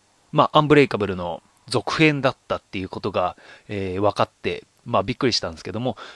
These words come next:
これの伏線が実は、えー、いくつか、えー、張り巡らされていたっていうのをちょっと紹介しようかなと思うんですけども、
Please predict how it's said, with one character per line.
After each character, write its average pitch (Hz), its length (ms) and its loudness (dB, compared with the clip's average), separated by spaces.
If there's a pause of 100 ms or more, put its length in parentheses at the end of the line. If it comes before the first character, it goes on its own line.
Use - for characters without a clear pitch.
(120)
こ - 80 2
れ 196 100 6
の 202 320 2
伏 - 220 -4
線 156 340 -2
が 170 160 4
実 123 260 -4
は、 156 220 4
え 117 140 -2
ー、 110 80 0
い 113 60 -2
く - 100 -10
つ - 120 -20
か、 131 280 4 (200)
え 90 540 -8
ー、 - 20 -10
張 120 120 -2
り 117 80 0
巡 117 240 0
ら 110 80 4
さ 110 160 -4
れ 95 100 -4
て - 80 -16
い 92 100 -14
た - 180 0
っ 135 60 0
て - 160 -10
い 98 140 -2
う 95 60 -4
の 131 180 0
を 113 80 2
ち - 80 -8
ょ 101 40 -8
っ - 20 -20
と 101 100 -10
紹 92 220 -8
介 95 200 -4
し - 120 -8
よ 90 80 -6
う - 20 -16
か - 80 -10
な 107 100 -2
と 92 120 -12
思 87 120 -10
う 87 40 -12
ん - 20 -12
で - 40 -16
す - 40 -16
け 104 80 -4
ど 104 80 -4
も、 139 180 -2